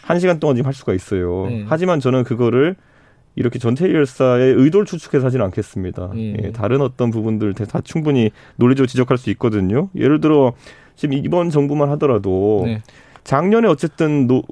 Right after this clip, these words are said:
Speaker 1: 주-, 올해 일월부터 주 오십이 시간 근무제가
Speaker 2: 네.
Speaker 1: 전격 시행이 이제 다 전반적으로 확대했어야 되는데 일 년 유예한 것도 이번 정부거든요.
Speaker 2: 음.
Speaker 1: 예, 그렇기 때문에 그 말은 실질적으로 적용하는데 어려움이 있는 것까지는 사실인 겁니다.
Speaker 2: 네.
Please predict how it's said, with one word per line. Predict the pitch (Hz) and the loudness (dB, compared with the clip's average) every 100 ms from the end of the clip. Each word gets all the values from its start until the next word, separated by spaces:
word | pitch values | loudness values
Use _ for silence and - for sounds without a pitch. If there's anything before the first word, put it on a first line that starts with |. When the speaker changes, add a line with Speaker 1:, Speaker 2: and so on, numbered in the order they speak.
| - | -6
Speaker 1:
주-, | 131 123 110 123 | 0 2 2 4
올해 | 160 196 - | 4 4 2
일월부터 | 214 240 196 170 | 0 0 -2 -4
주 | 135 139 | 0 2
오십이 | 131 139 | 2 0
시간 | 135 131 123 | -2 0 0
근무제가 | 120 127 123 107 98 98 101 98 | 0 0 2 0 0 0 0 0
Speaker 2:
네. | |
Speaker 1:
전격 | 117 110 127 | 0 0 -2
시행이 | - 151 139 120 | -2 -2 0 0
이제 | 110 110 101 | 2 2 0
다 | 117 104 | 0 -2
전반적으로 | - 117 117 131 | -2 -2 -2 -2
확대했어야 | - 143 123 113 | 0 0 0 -2
되는데 | 98 98 95 123 120 98 - - - _ _ | 0 -2 0 2 2 0 -4 -20 -20 _ _
일 | - | 0
년 | 254 208 | 2 2
유예한 | 131 196 220 | 2 2 2
것도 | 208 - | 0 0
이번 | 147 147 | 0 2
정부거든요. | 127 127 135 120 107 139 247 - | 0 0 0 0 -2 -2 -4 -2
Speaker 2:
음. | 135 131 127 | 0 0 0
Speaker 1:
예, | 110 - | -2 0
그렇기 | 202 202 | 0 0
때문에 | - 170 160 | -2 -2 0
그 | - | 0
말은 | 190 143 110 170 160 | 0 2 2 2 2
실질적으로 | 107 214 262 208 196 | 0 -4 -2 0 0
적용하는데 | 180 127 165 185 165 | 2 0 2 2 4
어려움이 | 113 139 247 262 | 4 6 4 4
있는 | 147 156 | 4 2
것까지는 | 151 147 131 | 2 2 2
사실인 | 151 156 175 139 | 0 -2 -2 -2
겁니다. | 101 98 104 113 113 131 | -2 -2 0 2 2 2
Speaker 2:
네. | 131 123 | 2 0